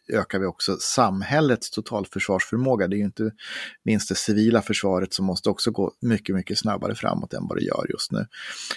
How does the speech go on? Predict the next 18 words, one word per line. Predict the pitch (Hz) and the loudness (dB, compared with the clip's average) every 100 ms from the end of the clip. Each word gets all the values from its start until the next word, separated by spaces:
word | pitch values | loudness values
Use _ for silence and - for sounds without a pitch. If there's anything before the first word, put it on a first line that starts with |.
| - | -8
Så | - 131 | 0 2
att, | 113 - | 2 4
eh, | 127 123 - | 6 4 2
egentligen | 127 123 123 120 143 123 | 0 4 4 4 2 4
är | 117 | 4
väl | 110 | 2
budskapet | 110 101 - 113 98 107 | 2 0 0 0 2 -2
att | 101 | -2
försvarsberedningen, | 104 113 104 - - 104 107 107 110 107 98 | -2 0 0 0 -4 0 2 2 0 2 0
den | - 104 101 101 | -2 -2 -2 -2
blixtåterinkallade, | - - - - - 104 98 104 120 113 98 | -4 -6 -6 -8 -6 -4 -2 2 4 4 2
handlar | 107 98 95 | 0 2 2
om | 92 90 - - - - _ - | 0 -2 -8 -18 -16 -18 _ 4
hur, | 143 139 127 113 | 8 8 8 4
hur | 113 139 151 139 | 2 6 6 6
springer | - 110 107 104 | 0 0 2 0
vi | 107 | -2
snabbare | - 113 95 98 101 | 0 0 0 0 0